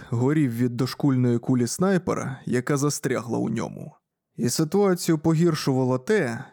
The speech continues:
що його посилене зцілення закрило рану, утворивши чималий тромб. Тепер йому знадобиться операція, або, швидше за все, ніж і дзеркало,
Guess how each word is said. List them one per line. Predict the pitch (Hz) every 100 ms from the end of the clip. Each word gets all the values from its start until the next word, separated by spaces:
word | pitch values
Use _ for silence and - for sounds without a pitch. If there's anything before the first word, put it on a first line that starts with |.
| -
що | - 135
його | 160 196
посилене | 190 180 - 196 170 143
зцілення | 131 - - 233 151 120 113 - -
закрило | 123 165 185 151 127
рану, | 151 202 143 104 - -
утворивши | - 127 135 160 196 170 185
чималий | - 127 123 131 135
тромб. | - 170 117 - - - _ _ _ _ _ -
Тепер | 120 - 165 185 185 175 - -
йому | 113 147
знадобиться | 147 143 131 123 143 135 151
операція, | 139 135 156 131 120 - 113 85 - - _ _ -
або, | 123 165 196 190 160 139 -
швидше | - - 156 151 -
за | 135 139
все, | - 143 131 113 120 - -
ніж | 131 156 147 - - -
і | 160
дзеркало, | 160 175 117 - - - -